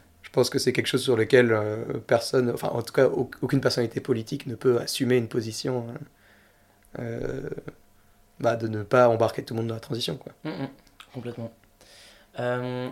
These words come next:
Speaker 2: est-ce que, euh, on va arriver progressivement à la, à la fin de, de cette interview ? Euh, est-ce que t'as, il y a, il y aurait un sujet auquel on, qu'on n'aurait pas abordé et, euh, et que tu aimes, euh, aimerais aborder ?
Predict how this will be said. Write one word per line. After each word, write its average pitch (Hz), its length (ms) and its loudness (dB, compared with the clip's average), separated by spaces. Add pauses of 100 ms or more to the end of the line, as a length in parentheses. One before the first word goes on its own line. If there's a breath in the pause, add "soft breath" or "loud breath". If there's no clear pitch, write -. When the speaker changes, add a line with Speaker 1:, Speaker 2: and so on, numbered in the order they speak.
Speaker 2:
est-ce 143 200 -8
que, - 120 -8
euh, 131 800 2 (100)
on 127 80 -4
va 131 100 4
arriver 139 300 0
progressivement 143 480 -2
à 151 40 2
la, 120 160 2
à 113 140 -6
la 117 100 -4
fin 135 200 -6
de, 117 360 -4
de 113 380 -6
cette - 240 -14
interview ? 131 440 -2 (640 loud breath)
Euh, 120 220 0
est-ce - 100 -6
que 180 120 -4
t'as, 123 460 0
il 123 120 -10
y 123 80 -4
a, 120 240 -4
il 120 60 -8
y 120 60 -6
aurait 123 100 -4
un 131 100 -2
sujet 139 480 -4 (140)
auquel 120 280 -8
on, 113 460 -6
qu'on 120 120 -10
n'aurait 113 200 -2
pas 131 140 2
abordé 127 480 2 (580 soft breath)
et, 117 220 -4
euh, 110 480 -2
et 110 80 -14
que 123 100 -8
tu 113 160 -10
aimes, 120 180 -4
euh, 113 360 -2
aimerais 117 280 -4
aborder ? 117 540 0